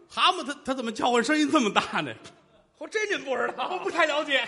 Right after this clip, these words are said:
Speaker 2: 我告诉您的。
Speaker 1: 你说说。
Speaker 2: 蛤蟆嘴大，脖子粗，肚子大，所以叫唤声大。
Speaker 1: 是嘴儿大、脖子憨、肚子粗，叫唤声音都大。
Speaker 2: 万物是一理。
Speaker 1: 万物是一理。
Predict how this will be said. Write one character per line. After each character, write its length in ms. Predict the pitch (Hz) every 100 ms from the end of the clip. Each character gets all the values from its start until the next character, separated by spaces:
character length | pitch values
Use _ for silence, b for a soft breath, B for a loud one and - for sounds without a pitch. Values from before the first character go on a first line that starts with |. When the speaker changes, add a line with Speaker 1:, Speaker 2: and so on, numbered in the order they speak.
| -
Speaker 2:
我 160 | 175 254
告 340 | 294 392 339
诉 140 | 254 226
您 220 | 214 220
的。 220 | - 185
Speaker 1:
你 40 |
说 160 | 226 254
说。 180 | 240 208
Speaker 2:
蛤 400 | - - 196 330
蟆 100 | 359
嘴 320 | 240 190 123 185
大， 280 | 339 311
脖 260 | 185 196 349
子 100 | 277
粗， 260 | 196 339 381
肚 360 | - 466 320 147
子 160 | 160
大， 240 | 160 175 123
所 180 | 185 202
以 40 |
叫 200 | 190 190
唤 120 | 160
声 220 | 156 185
大。 200 | 180 165 - _
Speaker 1:
是 320 | - - 320
嘴 160 | 233 -
儿 140 | 151
大、 200 | 202 277
脖 240 | 208 196 285
子 60 |
憨、 240 | 233 269 262
肚 240 | 285 240
子 80 | 196
粗， 140 | 262 240
叫 160 | 262
唤 160 | 196 180
声 100 | 254
音 60 |
都 140 | 247 262
大。 240 | 233 185 139
Speaker 2:
万 360 | 381 349 302 330
物 120 | 294
是 240 | 269 285
一 160 | 262 220
理。 280 | 165 185 277
Speaker 1:
万 260 | 277 349 233
物 100 | 202
是 160 | 196
一 140 | 226 202
理。 240 | 143 156